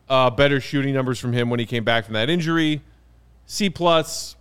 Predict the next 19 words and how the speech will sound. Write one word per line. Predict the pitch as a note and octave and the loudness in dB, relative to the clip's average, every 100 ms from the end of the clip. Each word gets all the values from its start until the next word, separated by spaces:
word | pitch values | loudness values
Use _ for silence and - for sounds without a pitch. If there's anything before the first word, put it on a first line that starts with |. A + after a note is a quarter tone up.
| - | -2
but | D3 C3 B2+ - - | 2 4 2 -8 -8
to | C#3+ | -2
me, | C#3 C#3+ | 2 4
a | C#3 C3+ | 2 -2
C | D3 | -4
plus | B2+ C3+ - | 0 0 -2
is | A2 | -6
fine | C#3 B2+ A#2 | -2 -2 -2
from | A#2+ | -4
a | A2 | 0
guy | A#2 A2+ | 0 0
who | |
you | A#2 A2 | -2 -6
clearly | - D#3+ C#3+ A#2+ | -4 -2 0 -2
signed | - A#2 A2 G#2+ - | -2 0 0 -2 -10
to | - | -14
be | G#2 A2+ A2 F#2+ _ _ A2 | -4 -4 -2 -4 _ _ -12
a | A2+ | -10
pest | - - A#2+ - - - | -6 -2 -2 -2 -12 -14